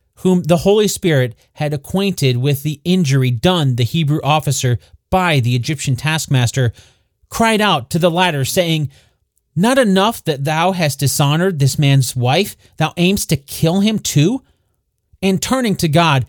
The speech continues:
he spoke further, "What will become of thy promise to Abraham, that his posterity shall be as numerous as the stars,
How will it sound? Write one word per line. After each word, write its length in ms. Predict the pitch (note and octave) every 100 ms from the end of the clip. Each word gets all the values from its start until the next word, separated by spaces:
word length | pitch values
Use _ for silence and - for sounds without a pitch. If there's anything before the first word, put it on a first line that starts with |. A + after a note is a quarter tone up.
| _
he 140 | - G#3+
spoke 360 | - G#3 G3
further, 460 | - G#3+ F#3 C3+ A#2+ _ _ - -
"What 220 | G#3 C4+
will 140 | C#4 C#4
become 600 | A3+ F#3 - A#3+ G#3+ C#3+
of 140 | C#3
thy 160 | E3+ F3
promise 520 | - G#3+ A3 D3 -
to 160 | - F3
Abraham, 480 | F#3+ E3+ C#3+ B2 - - -
that 120 | G3+
his 180 | G3+ G3+
posterity 880 | - G#3+ G#3 - - A#3 A3+ E3+ C#3
shall 260 | - F3
be 320 | D#3 G3 F#3+ D3+
as 200 | E3 C#3+
numerous 500 | F#3 A#3+ A#3 E3 -
as 180 | D3+ -
the 80 |
stars, 500 | D3 - G3 E3 C3+